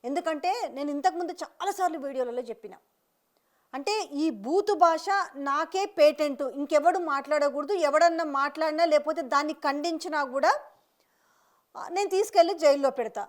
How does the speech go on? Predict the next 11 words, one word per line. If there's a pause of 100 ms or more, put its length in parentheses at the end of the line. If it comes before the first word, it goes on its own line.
(140)
ఎందుకంటే
అధికారం
ఉంది
కదా,
నిన్ననే
మాట్లాడింది
కదా
మా
పోలీసులు
అని. (540)
ఇక్కడ